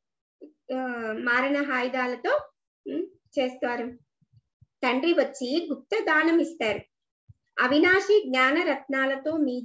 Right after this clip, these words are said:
జోలను సంపన్నంగా చేస్తారు. "శివ బోలో బండారి జోలను నింపు" అని అంటారు. "శివ బోలో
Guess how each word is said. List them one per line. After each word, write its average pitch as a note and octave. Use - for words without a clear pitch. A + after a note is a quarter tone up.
జోలను C4
సంపన్నంగా C#4
చేస్తారు. G3+
"శివ F#4+
బోలో E4
బండారి C#4+
జోలను C4+
నింపు" B3
అని C#4+
అంటారు. F4
"శివ -
బోలో C4+